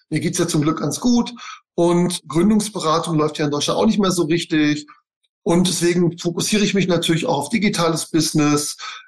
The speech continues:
Hab jetzt so eine kleine Private Class entwickelt, wo ich für einen ganz schmalen Taler anderen helfe, in Immobilien zu investieren. Also wir reden hier von, äh, fünfzig Euro im Monat als Gebühr und dann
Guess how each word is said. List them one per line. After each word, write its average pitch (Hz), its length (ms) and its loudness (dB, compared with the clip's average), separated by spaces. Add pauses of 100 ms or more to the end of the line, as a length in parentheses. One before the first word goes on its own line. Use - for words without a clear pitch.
(140)
Hab 170 220 -2
jetzt - 120 0
so 175 60 2
eine 156 60 2
kleine 147 180 0
Private 208 440 -2
Class 165 380 -2
entwickelt, 151 680 -2 (300)
wo 156 160 2
ich - 180 0
für 170 120 0
einen 156 100 4
ganz 170 280 0
schmalen 151 480 0
Taler 156 640 0 (420)
anderen 185 440 2
helfe, 190 420 0
in 175 100 0
Immobilien 170 440 2
zu - 160 0
investieren. 165 880 0 (380)
Also 139 200 -4
wir 143 100 -2
reden 151 220 0
hier 147 220 4
von, - 360 -4
äh, - 220 -12
fünfzig - 420 -6
Euro 160 220 2
im 147 60 0
Monat 151 260 2
als - 180 -4
Gebühr 170 320 0
und 160 80 2
dann 135 160 -4